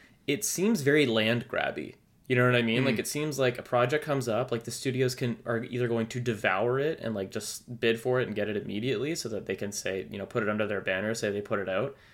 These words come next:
Speaker 2: Mm-hmm.
Speaker 1: But, like, it just seems like mappa is so aggressive by grabbing projects from everywhere. Um, and then they have to deal with it later, and sometimes you get something that's just not a hundred percent polished.
Speaker 2: Mm.
Speaker 1: I don't know. Maybe the, maybe the production schedule is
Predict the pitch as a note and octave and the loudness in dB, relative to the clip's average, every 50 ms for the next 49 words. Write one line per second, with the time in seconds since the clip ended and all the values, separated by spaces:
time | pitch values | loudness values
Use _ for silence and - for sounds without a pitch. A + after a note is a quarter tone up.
0 | - - - - B2+ A#2+ B2+ - - - _ _ - - B2 D#2+ A2 A#2 A2+ A2 | -20 -20 -16 -12 -10 -8 -8 -10 -12 -14 _ _ -6 -4 -2 2 2 2 2 2
1 | - A#2 A#2 D3 C#3 - D#3+ C#3 B2 A2 G#2+ G#2 G2 G#2+ B2 A#2 - - - - | 0 -2 -2 -2 -4 -2 -2 0 0 0 0 -2 -4 -4 -4 -4 -4 -4 -4 -4
2 | - - C3 A2 F#2+ F#2+ - G2+ F#2+ G2+ B2 - - D#2 - - - G2+ G#2 G#2+ | -2 0 0 0 0 0 -2 -2 -2 -2 -2 -2 -2 -4 -4 -4 -4 -4 -2 -2
3 | G#2 G#2+ - _ _ _ _ - B2 A#2 A2+ G#2 G#2 G#2+ A2+ G#2+ G#2 G#2 - G2+ | -4 -6 -10 _ _ _ _ -6 -2 0 0 2 2 0 0 -2 -4 -4 -4 -2
4 | F2+ F#2+ A2 B2 B2 C#3 - - - - C#3+ D3 C#3+ D#3 D#3 D3+ D#3+ E3 F3+ G#3 | -2 -2 -2 -2 -2 -2 -2 -6 -6 -4 -2 -2 -2 -2 -2 -2 -2 -2 -4 -6
5 | G#3 - _ _ _ _ _ _ _ _ - - - - - A#2 A2+ A2 G#2+ G#2+ | -8 -12 _ _ _ _ _ _ _ _ -20 -20 -20 -10 -4 -2 0 2 2 2
6 | G#2+ G#2+ G#2+ A2 - - - A2+ A#2+ B2+ C3+ B2+ B2 - A2 G#2+ G#2 G#2 G#2 A2 | 0 0 -2 -4 -6 -8 -6 -4 -2 -2 -2 -2 -2 -4 -4 -2 0 0 0 0
7 | - F2+ - F#2 A2 A#2+ C3+ C#3+ C#3+ B2+ A#2+ - A2 - A2+ A2 G#2+ G#2 G2 - | -2 -4 -2 0 0 2 2 2 2 0 -2 -4 -6 -6 -6 -6 -6 -4 -2 -2
8 | F#2 - - A2+ G#2+ G#2+ G#2+ G2+ F#2+ - - - - D3+ D3+ D3+ D#3+ E3 D#3 - | -2 -2 -4 -4 -6 -6 -6 -6 -6 -8 -10 -10 -8 -8 -8 -6 -6 -6 -6 -8
9 | - - C3 D3+ D3+ D3+ - D3 C#3+ - D3 D3 D3 - - - - C#3 C#3 C#3+ | -10 -12 -10 -10 -10 -8 -8 -10 -8 -6 -6 -6 -8 -8 -10 -10 -8 -6 -4 -4
10 | C#3+ C#3+ C#3+ - - - - _ _ _ _ _ _ _ _ _ _ A#2+ A2+ F#3+ | -4 -4 -6 -8 -12 -20 -20 _ _ _ _ _ _ _ _ _ _ -10 -8 -8
11 | E3+ - - G#2 G#2 G2+ G2 G2 F#2+ F#2+ - _ _ _ _ _ _ _ - A#2 | -10 -10 -10 -10 -8 -8 -8 -8 -10 -10 -12 _ _ _ _ _ _ _ -2 0
12 | B2 B2+ B2+ A2+ F#2 D2+ B1 B1+ - G2 G#2+ A2 A#2 G#2+ G#2 G#2 - G2 G#2 G#2 | 0 2 0 0 -2 -4 -10 -10 -8 -6 -4 -4 -4 -4 -4 -2 -2 -2 -2 -2
13 | - G2 - - A2 G#2+ G#2 G2+ G2 G2 F#2+ G#2+ A#2 - - - | -4 -8 -8 -6 -6 -4 -4 -4 -6 -6 -6 -8 -10 -12 -14 -16